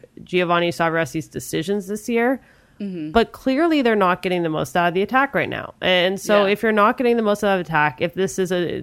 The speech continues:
Speaker 1: three games in a row at home, you're seeing, like you said, with the expected goals, you're seeing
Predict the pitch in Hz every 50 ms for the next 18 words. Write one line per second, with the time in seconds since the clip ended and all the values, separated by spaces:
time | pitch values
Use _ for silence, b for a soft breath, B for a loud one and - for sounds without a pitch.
0 | - - 185 185 220 226 190 233 226 226 214 214 180 180 175 180 175 170 156 101
1 | 151 175 180 - - 170 190 175 165 160 160 160 156 b b b b b b b
2 | _ - 185 196 190 - - 240 247 262 220 190 185 180 185 175 - - - -
3 | - - 175 190 190 190 190 202 190 - 220 208 202 180 180 - 175 175 165 -
4 | - - 180 180 175 - 185 165 131 165 190 202 185 175 175 175 170 170 180 185
5 | - - 202 208 202 196 196 196 185